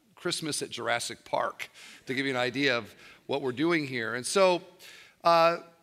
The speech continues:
this language, it grabs the imagination, and, and as you read it, you almost struggle to visualize what John is describing, but that's the power of it, because by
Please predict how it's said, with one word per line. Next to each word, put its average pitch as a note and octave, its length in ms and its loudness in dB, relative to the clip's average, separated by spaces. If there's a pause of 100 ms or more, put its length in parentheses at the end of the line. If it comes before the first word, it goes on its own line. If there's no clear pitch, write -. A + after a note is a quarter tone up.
(480)
this A#3+ 240 0
language, A3 460 4
it C#3+ 80 0
grabs F3 420 4
the F#3+ 120 0
imagination, D#3 880 2
and, A#2+ 200 -6
and C#3 160 -2
as C#3+ 160 -2
you C#3+ 100 -2
read F#3+ 220 -2
it, D#3+ 100 2
you D3 80 0
almost E3 240 0
struggle E3 420 2
to C3+ 80 0
visualize B2 960 2
what B2+ 140 -6
John D3 320 -2
is C3 300 -6 (340)
describing, D3+ 600 0
but - 100 -10
that's - 220 -4
the B3 80 -6
power G#3+ 400 2
of A2+ 100 0
it, A2 120 -8
because D#3 400 -2
by G#3 360 4